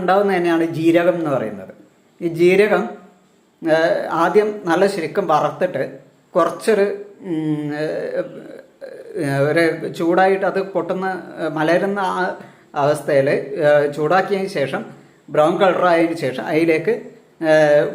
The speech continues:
വെള്ളം ഇട്ടിട്ട്, വെള്ളം ഒഴിച്ചിട്ട് തിളപ്പിച്ചിട്ട് കുറച്ച് കുറുക്കുക. അതിന് ശേഷം, ഏഹ്, ഏഹ്, പതുക്കെ അല്പാൽപമായിട്ട് അത്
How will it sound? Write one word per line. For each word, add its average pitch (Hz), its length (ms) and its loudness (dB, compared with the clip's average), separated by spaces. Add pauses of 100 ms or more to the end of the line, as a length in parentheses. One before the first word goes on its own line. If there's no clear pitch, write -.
വെള്ളം 185 400 4
ഇട്ടിട്ട്, 160 340 -2 (220)
വെള്ളം 156 260 2
ഒഴിച്ചിട്ട് 165 400 0 (460)
തിളപ്പിച്ചിട്ട് 170 600 0 (880)
കുറച്ച് 170 380 0
കുറുക്കുക. 139 340 -2 (340)
അതിന് 180 260 0 (100)
ശേഷം, 156 300 -4 (800)
ഏഹ്, 170 160 -4 (180)
ഏഹ്, 147 340 -2 (120)
പതുക്കെ 147 320 0 (600)
അല്പാൽപമായിട്ട് 156 840 0 (340)
അത് 156 80 2